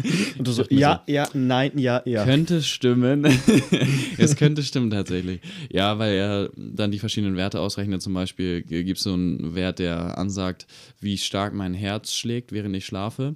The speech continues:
Speaker 2: Also natürlich, aber der kennt meinen Normalwert
Speaker 1: Mhm.
Speaker 2: und wie stark ich davon abweiche. Und ich war sehr oft wach in der Nacht, weil ich dann nicht so tief geschlafen hab durch den, also Alkohol gar nicht so sehr. Ich hab nur, also ich find's nicht viel. Ich hab einen Radler getrunken.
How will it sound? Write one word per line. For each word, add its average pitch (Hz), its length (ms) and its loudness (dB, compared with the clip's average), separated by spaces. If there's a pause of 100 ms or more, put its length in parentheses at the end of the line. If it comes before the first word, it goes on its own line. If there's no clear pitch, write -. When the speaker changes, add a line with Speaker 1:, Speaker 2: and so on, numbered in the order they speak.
(300)
Speaker 2:
Also 90 360 0 (260)
natürlich, 90 460 0
aber 87 280 0
der 80 360 -4
kennt 113 240 -2
meinen 92 180 -2
Normalwert 123 680 -2
Speaker 1:
Mhm. 113 60 -2
Speaker 2:
und 98 220 0
wie 107 260 -4
stark 107 320 -6
ich 104 60 -8
davon 101 200 -6
abweiche. 110 380 -4
Und 82 80 -2
ich 87 120 -4
war 90 160 -2
sehr 87 220 -4
oft - 140 -10
wach 101 180 -2
in 113 80 -2
der 113 100 -2
Nacht, 117 240 -6 (320)
weil 92 140 -2
ich 92 60 -6
dann 92 140 -4
nicht 92 120 -4
so 110 120 -4
tief 120 280 -8
geschlafen 117 400 -6
hab 120 120 -6
durch 107 120 -10
den, - 200 -12 (440)
also 95 200 0
Alkohol 135 360 2
gar 113 140 0
nicht 104 140 -2
so 120 100 -6
sehr. 123 180 -2
Ich 113 120 -4
hab 107 80 -6
nur, 92 280 -4 (600)
also 101 260 -2
ich - 140 -8
find's 107 240 -4
nicht 104 140 -4
viel. 92 240 -2
Ich 71 140 -10
hab 92 160 -8
einen 87 280 -4
Radler 151 380 -4
getrunken. 147 580 -6